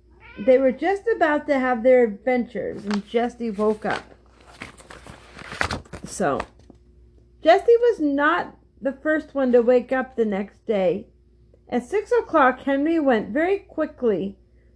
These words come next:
to her room and opened the swing, swinging door to let Watch out. The dog came very quietly and followed Henry as he walked out the barn to the spring.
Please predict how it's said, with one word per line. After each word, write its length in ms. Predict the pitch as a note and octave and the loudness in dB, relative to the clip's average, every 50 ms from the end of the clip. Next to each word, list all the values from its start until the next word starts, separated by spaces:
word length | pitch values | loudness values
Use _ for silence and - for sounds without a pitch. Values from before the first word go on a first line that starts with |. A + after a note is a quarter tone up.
| _ _ _ | _ _ _
to 140 | - - C#4+ | -4 0 2
her 220 | C#4 B3+ C#4 C4+ | 4 6 6 6
room 520 | B3 A3+ A#3+ A#3+ A3 G3+ F#3+ F#3+ G3+ G#3 _ _ _ _ _ _ _ _ _ _ _ _ _ _ _ _ _ _ _ _ _ - | 6 4 2 2 2 2 0 -2 -4 -6 _ _ _ _ _ _ _ _ _ _ _ _ _ _ _ _ _ _ _ _ _ -4
and 180 | A#3 A#3 A#3 | -2 -2 0
opened 420 | - - B3+ B3+ B3+ C4+ C4+ B3 A#3+ | 2 4 2 4 4 2 2 2 2
the 60 | A3+ | -2
swing, 580 | G#3+ - - - A3+ B3 A#3+ A3 G3+ G3 F3+ F3 _ _ _ _ _ _ _ _ _ _ _ _ _ _ _ _ _ _ _ _ - _ - _ _ _ _ _ _ _ _ _ _ _ _ _ _ _ - | -4 -6 -12 -4 -4 -2 -2 0 -2 -4 -6 -8 _ _ _ _ _ _ _ _ _ _ _ _ _ _ _ _ _ _ _ _ -20 _ -20 _ _ _ _ _ _ _ _ _ _ _ _ _ _ _ -6
swinging 420 | - A#3+ C4 C#4 C4+ C4 A#3+ A3 | -2 0 2 4 4 4 4 4
door 240 | G3+ A#3 A#3 A3+ A3 | 4 4 4 4 4
to 100 | G#3 G#3+ | 4 4
let 300 | G#3+ G#3+ G#3+ G#3+ - E2+ | 4 2 2 2 0 -2
Watch 400 | G#3 A3 A3+ A3 A3+ A3 - - | 0 0 0 0 0 -2 -4 -6
out. 320 | F#3+ A#2 F#2+ F#2+ - - _ _ _ _ _ _ _ | -6 -6 -6 -8 -12 -14 _ _ _ _ _ _ _
The 80 | - A3 | -12 -4
dog 360 | G#3 A#3+ C#4+ D4+ E4 F4 E4+ | 2 4 4 6 4 2 0
came 280 | - E4+ D4+ C4+ B3+ A#3+ | -2 -2 0 0 0 0
very 300 | C#4+ F4 G4+ A4+ A#4 G#4+ | 0 0 2 2 0 0
quietly 680 | - - - D#4+ C#4+ C4+ C4 B3 - F#3+ A3+ A3+ A3+ | -2 -4 -2 2 4 4 4 4 2 0 0 0 0
and 160 | A3+ A3+ G3+ | -2 -2 -4
followed 460 | - - A#3+ B3 B3+ B3+ B3 A#3+ G#3+ | -4 -2 0 2 2 4 2 2 0
Henry 480 | A3 A#3+ A#3 A#3 A3 G3+ G3 G3 G3 - | -2 -2 -2 -2 -2 -2 -2 -2 -4 -4
as 240 | - G3 G#3 G3+ G#3+ | -6 -6 -6 -6 -6
he 80 | A3 | -6
walked 400 | G#3 G3 G#3+ G#3 G#3 G#3 G#3 - | -4 -4 -4 -4 -4 -6 -6 -6
out 240 | A3 G3+ G3 G3 - | -4 -4 -4 -6 -6
the 80 | - G3 | -8 -6
barn 460 | F3+ G3+ G3+ G3+ G3 G3 F#3+ F#3 F#3 - _ _ _ _ _ _ _ _ _ - | -2 -2 0 0 0 0 -2 -4 -6 -10 _ _ _ _ _ _ _ _ _ -4
to 80 | A#3 G#3+ | -4 -2
the 120 | F#3+ G3 | -2 -4
spring. 640 | G3 - - - A#3 A3+ G#3+ G3 F#3 F3 F#3+ G3 | -6 -8 -10 -4 -2 0 0 0 -2 -4 -8 -12